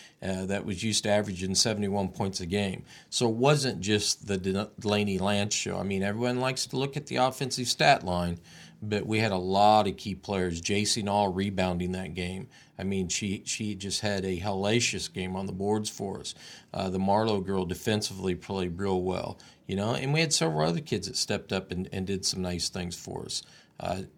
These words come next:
I don't know. I mean, it's just too bad as a coach, everyone focuses in on that end line,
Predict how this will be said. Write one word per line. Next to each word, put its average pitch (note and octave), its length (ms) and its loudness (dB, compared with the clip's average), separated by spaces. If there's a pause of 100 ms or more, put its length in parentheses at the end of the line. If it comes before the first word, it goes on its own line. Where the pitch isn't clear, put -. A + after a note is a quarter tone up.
(300)
I - 80 -2
don't - 180 -8
know. G#2 160 -4
I G2+ 140 2
mean, G2 240 -2
it's F#2 180 -2
just - 240 -2
too B2 100 -2
bad G2+ 200 2
as F#2+ 100 -2
a G2 60 -8
coach, G2 340 -6
everyone F#2+ 320 -4
focuses F#2 640 -8
in G2 160 -4
on F#2 160 -4
that F2+ 200 -8
end G2+ 300 -6
line, F#2+ 460 -4